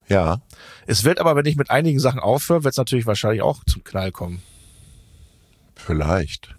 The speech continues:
Speaker 1: Aber hast du eine Idee, wie du das, also wann auch immer, völlig egal,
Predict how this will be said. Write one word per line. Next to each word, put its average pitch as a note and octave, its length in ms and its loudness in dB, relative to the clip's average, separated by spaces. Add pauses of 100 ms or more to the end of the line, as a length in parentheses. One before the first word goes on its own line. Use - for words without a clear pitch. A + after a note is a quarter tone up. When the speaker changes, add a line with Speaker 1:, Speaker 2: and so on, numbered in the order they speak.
(300)
Speaker 1:
Aber G#2 180 4
hast - 220 2
du G3+ 40 4
eine E3 120 0
Idee, A2+ 640 2
wie D3+ 100 2
du B2 140 0
das, - 680 -2
also F#2+ 340 0
wann B2 200 2
auch A#2 160 2
immer, D3+ 300 2
völlig A#2 340 0
egal, G#2 460 2